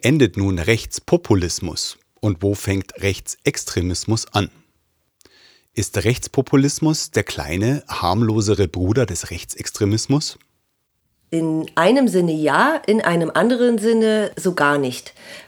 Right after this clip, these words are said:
Speaker 2: Der wesentliche Unterschied zwischen Rechtspopulismus und Rechtsextremismus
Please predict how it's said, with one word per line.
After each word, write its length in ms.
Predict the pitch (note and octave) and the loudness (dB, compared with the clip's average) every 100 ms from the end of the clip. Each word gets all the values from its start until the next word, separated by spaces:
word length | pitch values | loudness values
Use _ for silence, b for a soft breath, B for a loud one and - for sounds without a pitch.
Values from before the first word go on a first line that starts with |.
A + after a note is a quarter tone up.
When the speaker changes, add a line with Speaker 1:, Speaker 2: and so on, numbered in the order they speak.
| B | B
Speaker 2:
Der 120 | D#3+ | 2
wesentliche 520 | F#3 B3 C4 A#3 A3+ | 4 2 2 -2 -2
Unterschied 520 | A3 A3 G#3+ G#3 G3+ F#3+ | 0 0 0 -2 -4 -4
zwischen 300 | F#3+ F3+ F3 | -6 -4 0
Rechtspopulismus 1040 | G3 G#3+ - F#3+ G3 F#3 F3+ F#3 F3+ F3+ | -2 -2 -8 -4 -2 -2 -2 -4 -4 -6
und 320 | E3 E3 - | -6 -6 -4
Rechtsextremismus 1000 | F3 - - F3 - E3+ E3+ F3 E3 - | -6 -6 -8 -8 -6 -4 -4 -4 -6 -8